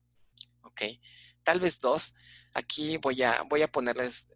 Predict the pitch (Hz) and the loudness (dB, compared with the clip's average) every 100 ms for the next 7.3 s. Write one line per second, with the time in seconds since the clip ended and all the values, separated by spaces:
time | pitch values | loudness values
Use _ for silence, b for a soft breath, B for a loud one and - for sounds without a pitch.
0 | _ 120 - 127 123 113 113 110 127 - | _ -6 -2 -2 -2 -2 -4 -4 -6 -4
1 | 113 117 101 120 - - - _ _ B | 0 0 0 -2 -2 -4 -10 _ _ B
2 | B B _ 123 110 127 120 117 - 117 | B B _ -12 -2 2 2 0 0 0
3 | 117 113 113 113 107 104 110 - 107 101 | 0 0 0 0 0 0 0 0 0 -2
4 | - 104 104 117 110 120 120 104 110 107 | -2 -2 -2 -2 -4 -6 -8 -8 -10 -8
5 | 107 110 113 123 113 104 - - 98 - | -10 -10 -10 -10 -8 -8 -8 -10 -8 -8
6 | 104 104 101 104 - 98 95 - 104 104 | -6 -8 -8 -12 -14 -16 -12 -12 -12 -10
7 | - - | -12 -12